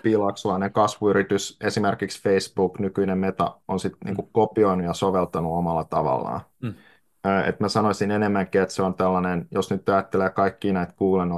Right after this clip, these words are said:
Speaker 1: johtamisjärjestelmän nippeleitä, sanotaan nyt vaikka O K R, että Objectives and Key Results, mistä on tullut tällainen ihan yleinen meemi. Ö,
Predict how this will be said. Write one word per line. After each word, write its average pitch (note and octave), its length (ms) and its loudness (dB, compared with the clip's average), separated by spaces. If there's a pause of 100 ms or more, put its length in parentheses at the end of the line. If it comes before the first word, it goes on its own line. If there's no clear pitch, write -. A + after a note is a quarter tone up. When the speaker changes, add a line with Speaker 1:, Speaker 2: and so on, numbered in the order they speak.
Speaker 1:
johtamisjärjestelmän F#2 1040 -2 (720)
nippeleitä, G2 680 2
sanotaan F#2+ 400 0
nyt F#2 160 -4
vaikka F#2 300 -2
O F#2+ 200 4
K - 120 -6 (260)
R, F2 80 2
että F2 180 -2
Objectives F#2 560 -2
and F2 180 -4
Key F#2+ 140 -2
Results, F2+ 420 -2
mistä F#2+ 240 -4
on F#2 80 -2
tullut F#2 280 0
tällainen F#2 280 0
ihan F#2+ 180 -4
yleinen F#2 420 0
meemi. F2+ 460 -2 (680)
Ö, F#2 380 0